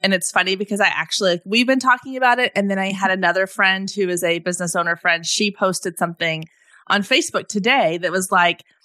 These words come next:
"This is your reminder to pause and reflect and celebrate how far you've come." And so for anyone listening, this is your reminder to pause for just a moment, reflect on just how far you've come,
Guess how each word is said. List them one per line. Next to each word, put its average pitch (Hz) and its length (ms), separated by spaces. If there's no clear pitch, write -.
"This 226 220
is 233 120
your 247 120
reminder 208 480
to 214 220
pause 165 600
and 175 280
reflect 185 640
and 185 160
celebrate 190 480
how 175 180
far 160 240
you've 160 240
come." 147 320
And 185 160
so 170 320
for 226 100
anyone 254 280
listening, 214 580
this 196 240
is 220 200
your 240 380
reminder 196 720
to 190 260
pause 175 480
for 240 120
just 247 240
a 302 60
moment, 180 460
reflect 214 580
on 214 220
just 196 360
how 196 300
far 180 180
you've 175 300
come, 165 340